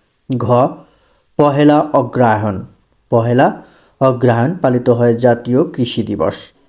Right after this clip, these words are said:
দুই নম্বর, জুলাই বিপ্লবের পর শিক্ষার্থীদের আঁকা গ্রাফিতি নিয়ে সংকলিত গ্রন্থের নাম কি? The Art of Triumph। তিন নম্বর, চলতি বছরে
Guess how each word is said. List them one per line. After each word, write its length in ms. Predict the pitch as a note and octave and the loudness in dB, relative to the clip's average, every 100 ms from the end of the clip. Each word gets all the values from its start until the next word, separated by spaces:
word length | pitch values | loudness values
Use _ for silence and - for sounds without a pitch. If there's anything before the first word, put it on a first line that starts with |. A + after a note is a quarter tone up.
| _ _ _ - | _ _ _ -4
দুই 180 | C#3+ D3+ | 2 4
নম্বর, 360 | E3+ D3+ B2+ D3+ - - - _ C3+ | 4 2 2 0 -8 -20 -20 _ -4
জুলাই 340 | C3 D#3 E3 E3 | 4 6 6 4
বিপ্লবের 560 | D#3 D#3 D#3+ D#3 D#3+ | 4 4 4 4 4
পর 240 | D#3 D#3 D3 | 4 2 2
শিক্ষার্থীদের 760 | - D3+ - D3 D3 D3+ D3+ D3+ | -2 -6 -2 -2 0 -2 0 2
আঁকা 680 | C3 B2+ B2 C3 - - _ _ C3+ | 0 2 2 0 -4 -20 _ _ -4
গ্রাফিতি 680 | B2+ D3 D3 - E3 F3 | 2 2 2 -2 -4 -2
নিয়ে 300 | D3 B2+ A#2 | 0 2 2
সংকলিত 680 | A#2 - D3+ D3 D#3 D#3 D#3 | 2 -2 -2 2 4 4 4
গ্রন্থের 480 | - B2+ B2+ C3+ B2 | 2 0 -2 -2 0
নাম 220 | A2+ A2+ | 0 -2
কি? 360 | - C#3 F#3+ - _ _ - | 0 -2 -2 -10 _ _ -12
The 220 | B2 C3 C3 B2+ C3+ | -2 0 0 2 2
Art 140 | E3 | 2
of 180 | D3+ B2+ B2+ | 2 2 -2
Triumph। 540 | C3+ F#2+ D#2 C#2 _ _ _ _ _ _ _ _ _ _ _ - | -2 -2 -2 -8 _ _ _ _ _ _ _ _ _ _ _ 0
তিন 200 | E3+ F#3+ | 2 4
নম্বর, 240 | F#3 D#3 | 2 2
চলতি 420 | D3+ F3 F3 F3+ | 4 4 4 2
বছরে 440 | D#3 C3+ B2+ A#2 | 2 2 2 2